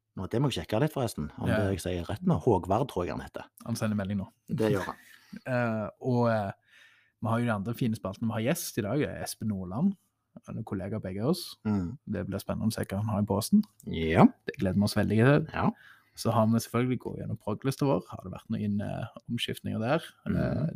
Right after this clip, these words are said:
Speaker 2: det kan diskuteres, det kan bli litt liten diskusjon der, for det er noe jeg har lyst til å sette inn, men da må vi krangle litt om, eh,
Speaker 1: Ja,
Speaker 2: skal vi
Speaker 1: fin.
Speaker 2: sette, skal vi sette det i progg eller ikke?
Speaker 1: Ja, jeg er klar for en liten krangel.
Speaker 2: Ja, ja, det er
Speaker 1: Ja.
Speaker 2: bra. Eh, og, eh, og så er det jo selvfølgelig, eh,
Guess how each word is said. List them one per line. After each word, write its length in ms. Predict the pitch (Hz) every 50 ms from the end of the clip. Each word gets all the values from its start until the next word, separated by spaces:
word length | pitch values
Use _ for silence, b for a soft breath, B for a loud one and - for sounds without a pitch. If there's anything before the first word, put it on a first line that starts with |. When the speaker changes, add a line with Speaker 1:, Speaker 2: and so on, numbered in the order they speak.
| - 123
Speaker 2:
det 100 | 120 113 -
kan 100 | - 117 110
diskuteres, 680 | 113 - - - - - - - 101 104 139 175 - - -
det 60 | -
kan 80 | - 92 98
bli 100 | 98 95 104
litt 100 | 110 - -
liten 380 | 123 110 104 95 - - 110
diskusjon 480 | - - - - - - - - 113 151
der, 140 | 180 139 -
for 160 | - - -
det 140 | - - -
er 100 | - 175 175 139
noe 80 | 101
jeg 140 | 104 104 107
har 80 | 90 120
lyst 160 | 123 - -
til 80 | - 190
å 60 | - -
sette 240 | 156 - - -
inn, 120 | 98 101 110
men 80 | 117 -
da 40 | 117 127
må 140 | 123 110 101
vi 80 | - -
krangle 300 | - 123 107 101 120 135
litt 160 | 143 - -
om, 160 | - - - - -
eh, 220 | - - - 131 -
Speaker 1:
Ja, 100 | - - -
Speaker 2:
skal 80 | 135 127 117
vi 80 | 160 202
Speaker 1:
fin. 80 | 190
Speaker 2:
sette, 240 | - - - 143 - - 117
skal 160 | - - 117
vi 80 | 110 - -
sette 160 | - - - - 160
det 80 | 175 170
i 40 | -
progg 180 | 113 110 -
eller 160 | - 113 107 107
ikke? 220 | - - 160 196 - - - -
Speaker 1:
Ja, 140 | 131 185 262 -
jeg 60 | - 226
er 80 | - -
klar 160 | 208 208 -
for 60 | 202
en 40 | 131 98
liten 80 | 98 104
krangel. 320 | - - 85 - - - -
Speaker 2:
Ja, 100 | - 101 139 175 175
ja, 20 | - -
det 140 | - 143 165
er 60 | 143 110
Speaker 1:
Ja. 0 |
Speaker 2:
bra. 200 | - - 139 - _ -
Eh, 320 | - 131 127 123 120 117 107
og, 220 | - 117 113 110 107 104
eh, 200 | 104 101 101 101 110 - _ _ - - _ _ - _ -
og 120 | 110 110 -
så 160 | - - 101 90
er 80 | 101 98 92 104
det 80 | 101
jo 0 |
selvfølgelig, 880 | - - - 107 104 98 - - 107 101 101 110 107 107 104 101 107 - _ _ _ _ - - _ _ _ _ -
eh, 200 | 127 - - -